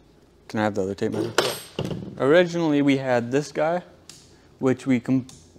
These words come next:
which we did by completely taking apart a tape measure and then putting it on a spool. And we thought that we'd be able to just spin it, spin the spool and then to extend and retract the tape measure. But, uh, what happened is it just kinda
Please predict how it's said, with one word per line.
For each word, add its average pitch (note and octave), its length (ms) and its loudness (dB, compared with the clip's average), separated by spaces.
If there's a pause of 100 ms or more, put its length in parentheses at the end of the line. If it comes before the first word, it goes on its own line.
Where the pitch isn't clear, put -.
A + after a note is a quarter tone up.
which C3 300 -2
we B2+ 80 2
did B2 200 4
by A#2 120 6
completely C#3 560 2
taking E3+ 320 0
apart F3+ 300 4
a F3+ 60 2
tape F#3 220 6
measure F#3+ 340 2 (540)
and A#2+ 140 6
then A#2+ 100 6
putting C3 240 6
it C3 40 4
on A#2+ 240 2
a G#2+ 40 -4
spool. C#3 480 -2 (680)
And B2+ 120 6
we C3+ 100 10
thought C#3+ 220 12
that C3 140 10
we'd B2 300 4
be B2 100 8
able A#2+ 120 10
to A#2 80 6
just A2+ 300 2
spin B2 280 0
it, A#2 300 -4
spin B2 260 2
the A2 80 2
spool C3+ 560 2
and A2 100 -2
then G#2 260 -2 (200)
to A#2 100 -2 (100)
extend A2 420 -2
and G#2+ 100 -2
retract A2+ 400 0
the B2+ 80 -10
tape B2+ 180 0
measure. C3 320 0 (760)
But, A#2 200 2
uh, A#2 120 8
what A#2 120 8
happened C#3 360 6
is B2 100 2
it A#2+ 80 0
just A#2 220 -2
kinda A2 400 0